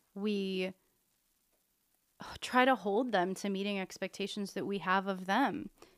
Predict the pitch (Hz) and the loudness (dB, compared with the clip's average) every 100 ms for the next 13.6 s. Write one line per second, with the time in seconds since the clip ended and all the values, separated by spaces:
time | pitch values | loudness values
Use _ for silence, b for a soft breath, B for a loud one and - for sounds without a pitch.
0 | b - 196 196 196 202 202 240 226 - | b -2 2 4 4 4 2 0 -2 -4
1 | 165 - - 190 175 - 95 131 - b | -8 -10 -12 -8 -6 -6 -6 -8 -12 b
2 | b b b - 208 226 214 240 240 233 | b b b -4 -2 -2 0 0 2 2
3 | 208 208 202 196 208 190 185 180 175 - | 2 0 -4 -4 -4 -4 0 0 0 0
4 | 202 214 190 170 185 185 180 b b - | 2 2 0 0 0 0 -4 b b 0
5 | 196 196 208 202 196 185 190 185 180 180 | 2 4 2 0 -2 -2 -4 -2 4 6
6 | 208 247 185 175 170 180 b b b b | 6 4 2 0 0 -4 b b b b
7 | _ - - 214 202 196 196 - 196 185 | _ -2 2 4 4 2 2 0 2 2
8 | - 202 202 196 175 175 - _ _ _ | 2 0 2 0 -2 -4 -8 _ _ _
9 | _ _ - - 175 220 247 - 226 208 | _ _ -12 -4 8 10 10 6 4 4
10 | 202 - 202 190 208 208 - 190 180 180 | 2 2 8 10 8 6 0 0 0 -2
11 | b b b b b _ _ - - - | b b b b b _ _ -20 -16 2
12 | 220 208 202 233 - - 208 202 196 185 | 6 8 8 6 4 -2 2 4 2 -2
13 | - 202 220 180 151 165 | 2 4 4 2 0 0